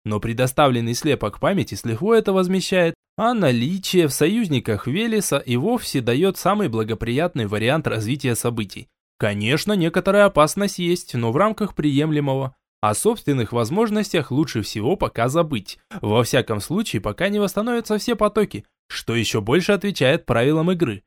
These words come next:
Вот только наличие противников, которые могут причинить вред не только кукле, несколько выбивает из рамок. Странно, сейчас, когда я разложил всё по полочкам, неожиданно всплыла похожая информация, относящаяся к этим богам.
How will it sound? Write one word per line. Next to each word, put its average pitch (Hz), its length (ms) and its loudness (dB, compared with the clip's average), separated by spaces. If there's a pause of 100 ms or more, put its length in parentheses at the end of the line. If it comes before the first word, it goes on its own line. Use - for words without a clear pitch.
(260)
Вот 110 240 0
только 139 300 2
наличие 131 440 0
противников, 110 760 -2
которые 147 400 0
могут 160 380 -2
причинить 131 480 -4
вред 123 260 -2
не 113 100 -4
только 135 340 -2
кукле, 123 420 -4 (320)
несколько 202 520 0
выбивает 208 540 2
из 123 120 -2
рамок. 110 440 -2 (380)
Странно, 113 680 0 (200)
сейчас, 214 560 -2
когда 120 320 0
я 139 140 4
разложил 151 420 2
всё 143 200 2
по 113 120 0
полочкам, 143 600 0 (260)
неожиданно 143 800 0
всплыла 214 560 4
похожая 220 480 2
информация, 214 720 2
относящаяся 123 960 -2
к - 80 -4
этим 120 300 0
богам. 117 480 -2